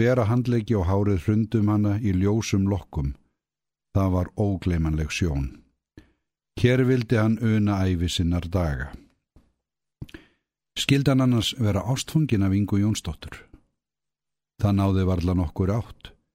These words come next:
eins og hún var fálát og kuldaleg. Hann hrökk upp úr þessum hugleiðingum við að hesturinn nam staðar á Tjarnarbakka og vildi drekka. Í sömu andrá kom Ragnar auga á hest sem var á beit í hvammi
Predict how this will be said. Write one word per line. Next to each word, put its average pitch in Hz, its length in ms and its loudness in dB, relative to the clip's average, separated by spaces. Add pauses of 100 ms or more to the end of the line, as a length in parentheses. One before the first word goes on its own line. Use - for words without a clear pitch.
(260)
eins 107 200 2
og 101 100 4
hún 101 100 2
var 92 160 -2
fálát 98 480 0
og 85 80 -8
kuldaleg. 76 440 -2 (1160)
Hann 90 160 0
hrökk 104 320 -2
upp 104 160 -2
úr 80 80 -2
þessum 92 320 0
hugleiðingum 98 720 0 (260)
við 92 160 2
að 82 140 0
hesturinn 101 420 0
nam 90 160 2
staðar 104 480 0
á 90 80 0
Tjarnarbakka 98 880 -2
og 90 160 0
vildi 92 240 -2
drekka. - 400 -2 (1120)
Í 110 80 2
sömu 131 380 2
andrá 110 340 2
kom 92 240 0
Ragnar 98 400 0
auga 92 240 2
á 78 80 -2
hest - 320 -6
sem 101 240 0
var 90 80 0
á 85 80 0
beit 104 400 -2
í 92 80 0
hvammi 107 320 0